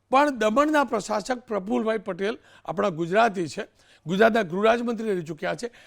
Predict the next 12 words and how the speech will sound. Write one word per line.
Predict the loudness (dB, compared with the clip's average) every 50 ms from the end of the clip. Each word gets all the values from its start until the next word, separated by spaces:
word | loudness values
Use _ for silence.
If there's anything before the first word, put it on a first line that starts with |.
| -20 _ -6
પણ | -6 -6
પ્રશાસક | -6 -4 -4 -4 -2 0 2 2 2 2 2 0 -2
તરીકે | 0 0 0 0 0 0 0
હોય | 2 2 4 4 4 2 2
છે | -2 -8 -14 _ _ _ _ _ _ _ _ _ _ _ -2
ત્યારે | 2 4 4 4 2
તે | 0 -2 -2
કોઈ | 0 -2 -4
પક્ષ | -4 -2 -4 -4 -4 -4
સાથે | -4 -6 -6 -6 -4 -6 -6
નથી | -6 -6 -8 -8
હોતા | -8 -8 -8 -10 _